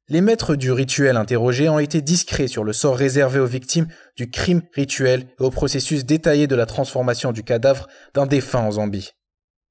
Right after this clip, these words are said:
Il poursuit en disant : Personne n'a voulu révéler les paroles ni les gestes effectués durant l'opération. Ils nous ont bien fait comprendre que nous étions parvenus au cours des entrevues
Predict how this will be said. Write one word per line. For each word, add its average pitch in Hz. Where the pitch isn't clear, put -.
Il 117
poursuit 147
en 170
disant : 139
Personne 196
n'a 139
voulu 143
révéler 156
les 139
paroles 123
ni 180
les 180
gestes 175
effectués 143
durant 131
l'opération. 123
Ils 202
nous 233
ont 233
bien 165
fait 175
comprendre 175
que 165
nous 151
étions 160
parvenus 135
au 135
cours 117
des 98
entrevues 139